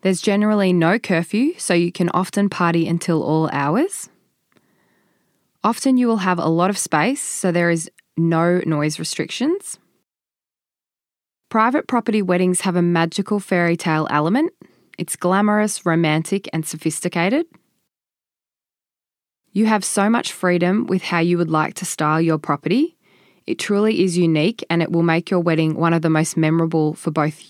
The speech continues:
you and your guests. Private properties are a great way to put your personal stamp on the day, especially if you're creative, resourceful, and love the idea of doing a bit of D I Y.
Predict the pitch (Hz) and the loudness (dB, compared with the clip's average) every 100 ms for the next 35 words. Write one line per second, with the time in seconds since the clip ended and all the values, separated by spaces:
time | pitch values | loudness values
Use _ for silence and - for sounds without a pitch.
0 | - _ _ 160 175 165 151 156 156 143 | -20 _ _ 0 2 2 2 0 0 -2
1 | 143 269 - - - - _ _ _ _ | 0 -2 -4 -16 -20 -20 _ _ _ _
2 | _ _ _ _ _ _ _ _ _ _ | _ _ _ _ _ _ _ _ _ _
3 | _ - 208 233 - 277 269 269 269 - | _ -2 2 2 0 0 2 2 2 0
4 | - 185 180 185 180 180 175 160 160 - | 0 0 0 0 0 2 0 2 0 -2
5 | - 190 - 165 - 160 - 175 165 - | -6 -4 -2 -2 -2 -2 0 -4 -2 -2
6 | 151 156 156 151 151 139 220 - - - | -2 0 -2 -2 -2 0 0 -2 -6 -8
7 | - 170 - 196 190 180 - 165 - 175 | -4 -4 -2 -2 0 0 0 -2 -2 0
8 | 190 233 240 233 - 175 165 160 160 - | 2 2 0 -2 -4 -2 0 0 -2 -4
9 | 160 160 151 - _ - 165 170 180 180 | -2 -2 -2 -10 _ -2 2 2 2 0
10 | 175 160 156 156 143 151 160 156 151 156 | 2 0 0 0 0 -2 -2 0 -2 -2
11 | 151 147 156 147 143 139 139 143 302 | -4 -4 -2 -2 -2 -2 -2 0 -2